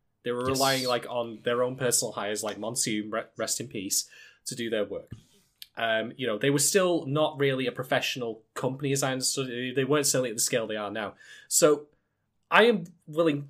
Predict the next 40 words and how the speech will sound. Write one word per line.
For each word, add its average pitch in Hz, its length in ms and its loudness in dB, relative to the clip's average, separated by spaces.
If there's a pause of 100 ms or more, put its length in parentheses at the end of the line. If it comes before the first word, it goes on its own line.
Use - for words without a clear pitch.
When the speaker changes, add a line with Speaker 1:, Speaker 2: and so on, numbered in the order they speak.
Speaker 1:
to - 120 -4
cut - 320 2
ruby 139 280 4
a 123 60 2
lot 139 220 -2
more 147 200 -2
slack 135 380 -4
in 127 60 -2
terms 127 300 -2
of 117 60 -12
its 113 140 -4
animation 117 560 -4
faults 101 340 -2
than 120 100 -4
I 120 120 -2
am 127 100 -4
with 113 100 -6
X-Arm, 104 520 -4 (600)
partly 165 300 4
because 156 160 -2
of 143 80 -4
the 135 100 -2
years 123 380 0
that 151 60 0
have 139 120 -4
passed 143 240 0
since 175 280 2
then, 262 240 -2 (260)
and 139 160 -2
partly 165 320 6
Speaker 2:
It's 156 80 6
Speaker 1:
also 185 80 6
Speaker 2:
just - 120 4
an 147 80 4
Speaker 1:
because 131 220 6
of - 20 4
the 135 60 2
fact 107 220 6
Speaker 2:
algorithm. 95 220 -10 (260)
Speaker 1:
Yeah. 190 220 4